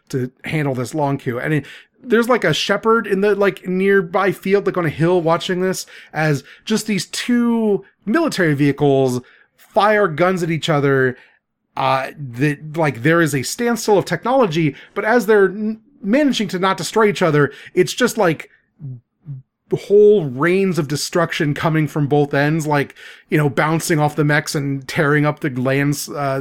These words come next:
the, uh, landscape. And it's the scariest <laughs> thing I've ever seen in an anime.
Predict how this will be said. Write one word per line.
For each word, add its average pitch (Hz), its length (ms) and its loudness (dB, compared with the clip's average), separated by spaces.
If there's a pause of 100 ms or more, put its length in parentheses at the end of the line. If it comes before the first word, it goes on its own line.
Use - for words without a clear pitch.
(100)
the, 127 420 -4 (640)
uh, 117 400 -8 (160)
landscape. 143 720 -2
And 120 240 -10 (420)
it's - 220 -6
the 190 100 -6
scariest 214 760 0
<laughs> - 0 -
thing - 180 0
I've 208 240 2
ever 226 240 0
seen 214 340 0
in 196 140 4
an 185 100 -4
anime. 170 600 -8